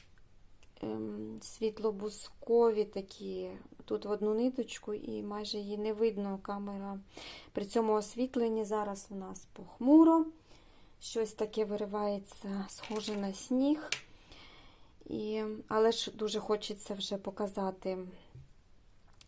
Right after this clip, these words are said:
цю роботу і випустити відео. Все ж таки більше схоже з оцим. К-, кольори, бачите, з паперу камера таки краще передає кольори, ніж, е,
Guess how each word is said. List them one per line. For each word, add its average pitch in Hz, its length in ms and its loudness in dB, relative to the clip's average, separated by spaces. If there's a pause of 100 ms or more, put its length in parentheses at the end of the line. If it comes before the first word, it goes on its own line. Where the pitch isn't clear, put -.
(180)
цю 214 80 -8
роботу 220 560 6
і 214 480 0
випустити 214 680 -4
відео. 196 260 -4
Все 190 180 -6
ж - 120 -8
таки 226 200 -4
більше 233 360 -2
схоже 226 460 -2
з 214 100 -6
оцим. 180 640 -6 (1300)
К-, - 80 -16 (440)
кольори, 226 600 6 (220)
бачите, 214 360 -8
з - 80 -6
паперу 254 540 2 (320)
камера 226 380 0
таки 220 300 -10
краще 196 480 0
передає 185 560 -8
кольори, 208 500 -4
ніж, 214 580 -4
е, 202 200 -6